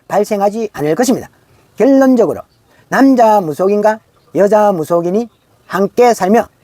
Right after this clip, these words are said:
조상신을 모시는 방법은 각자의 가문과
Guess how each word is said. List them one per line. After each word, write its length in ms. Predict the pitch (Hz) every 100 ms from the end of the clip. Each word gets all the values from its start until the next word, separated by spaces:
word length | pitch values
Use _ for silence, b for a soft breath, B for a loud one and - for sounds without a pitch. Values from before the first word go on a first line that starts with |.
| _
조상신을 640 | - 226 233 233 226 226 226 _ _
모시는 500 | 123 160 214 214 202
방법은 380 | 185 240 185 123 _ _
각자의 480 | 214 269 - 254 190 _ _ _ _ _ -
가문과 420 | 147 226 269 -